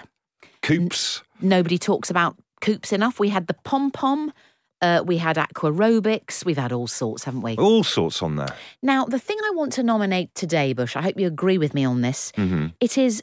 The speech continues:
Speaker 2: a remarkable pastime that no one ever talks about,
Speaker 1: Okay.
Speaker 2: but we all actually secretly love. Reading on the loo.
Speaker 1: Reading on the loo.
Speaker 2: Isn't that a blissful thing?
Speaker 1: I'll read anything on the loo. Even,
Speaker 2: So
Speaker 1: so
Speaker 2: will
Speaker 1: I read
Speaker 2: I.
Speaker 1: the back of a deodorant can.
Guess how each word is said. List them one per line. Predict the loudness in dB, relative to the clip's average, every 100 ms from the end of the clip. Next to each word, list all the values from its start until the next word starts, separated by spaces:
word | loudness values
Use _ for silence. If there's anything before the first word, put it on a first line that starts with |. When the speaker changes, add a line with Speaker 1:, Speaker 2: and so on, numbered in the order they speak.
| 0
Speaker 2:
a | 0
remarkable | 2 4 4 2 2 0 -2 -2 -2
pastime | -2 -2 -2 -4 -2 0 0 -2 -8 _ _ _
that | -2
no | 0
one | 2 0
ever | -2
talks | -4 -4 -2
about, | -2 -2 -4 -10 _ _ -6
Speaker 1:
Okay. | -2
Speaker 2:
but | -2
we | 0
all | 0 0 -2
actually | -4 -4 -4 -4
secretly | -4 -6 -6 -4
love. | -2 0 -2 -6 -20 _ _ -20 -20 _ _ -6
Reading | 0 2 2 2 0 -2 -2
on | 0 0 2
the |
loo. | 2 4 4 4 0 -4 _ -12
Speaker 1:
Reading | -2 0 2 2
on | 4
the | 4
loo. | 4 4 2 -2 -10
Speaker 2:
Isn't | -6 -4
that | -4
a |
blissful | -2 -4 -2 -6
thing? | -4 -2 -2 2
Speaker 1:
I'll | 4
read | 6 4 4
anything | 4 2 0 -2
on | -2
the | -2
loo. | -2 2
Even, | 2 4
Speaker 2:
So | 2 2
Speaker 1:
so | 2
Speaker 2:
will | 4
Speaker 1:
I |
read | 4
Speaker 2:
I. | 4
Speaker 1:
the |
back | 2 0
of | 0 2
a | 2 4
deodorant | 2 2 2 -2
can. | -2 -4